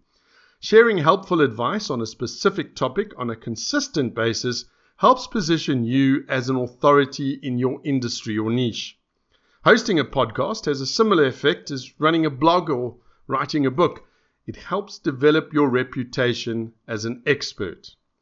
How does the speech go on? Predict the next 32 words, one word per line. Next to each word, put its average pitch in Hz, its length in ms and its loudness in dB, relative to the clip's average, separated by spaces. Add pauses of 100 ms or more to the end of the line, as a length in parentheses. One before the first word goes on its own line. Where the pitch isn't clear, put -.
(600)
Now, 117 160 -4
as 202 240 2
you 202 80 0
increase 170 480 -2
your 139 160 2
authority 131 500 0
in 113 100 -2
your 110 120 -2
market, 117 500 -2
you 135 80 0
attract 185 380 -4
other 208 280 6
opportunities 117 800 0
to - 160 -12
you. 98 380 -8 (380)
For 156 140 2
example, 147 560 0 (100)
you 135 80 -12
might 131 240 -8
be 143 100 -6
invited 131 460 0
to 117 80 -12
speak - 360 -10
at 117 80 -6
an 113 100 -4
event 147 500 0
or 123 140 -6
a 127 40 -10
conference 156 540 0
in 113 80 -8
your 123 120 -6
industry. 151 540 -4